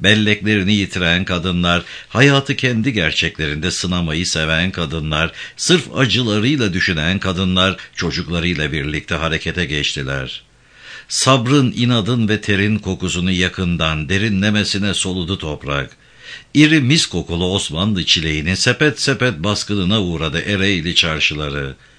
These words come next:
Yağmurlar ve bulutsuz güneşli günler, güllerin sır gibi sakladıkları raihaları açığa çıkardı.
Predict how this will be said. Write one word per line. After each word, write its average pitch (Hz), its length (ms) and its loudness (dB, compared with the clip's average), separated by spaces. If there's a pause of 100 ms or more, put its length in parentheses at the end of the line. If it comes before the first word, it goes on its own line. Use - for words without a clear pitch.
(400)
Yağmurlar 147 720 4
ve 139 160 2
bulutsuz 123 640 0
güneşli 113 440 -2
günler, 80 460 0
güllerin 131 540 0
sır 165 280 0
gibi 95 220 -2
sakladıkları 82 920 -2
raihaları 117 840 0
açığa 92 380 0
çıkardı. 67 720 -2